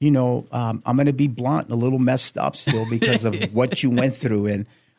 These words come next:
Speaker 1: I know the, the big thing was, uh, uh, that happened to you is you got, uh,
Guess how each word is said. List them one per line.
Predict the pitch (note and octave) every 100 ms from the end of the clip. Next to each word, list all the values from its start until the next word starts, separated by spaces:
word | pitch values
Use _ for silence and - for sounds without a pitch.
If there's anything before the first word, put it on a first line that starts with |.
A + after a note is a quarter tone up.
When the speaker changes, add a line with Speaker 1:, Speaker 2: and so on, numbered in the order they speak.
| A2
Speaker 1:
I | B2
know | C3 C#3
the, | B2+ G#2 - -
the | A#2 A#2+
big | A2 E3 E3+
thing | C#3 B2 A#2 G2+
was, | A#2+ A#2+ A#2
uh, | A2+ G#2+ G2+ G2 _ _ _ _ _ -
uh, | A2+ G#2+ G#2+ G#2+ - _ _ _ _
that | B2+ A#2+
happened | C#3 D#3 D3 C3
to | C3+
you | A2+ A2+
is | A2+ A2
you | B2+
got, | B2+ A#2+ A#2+
uh, | A2 G2+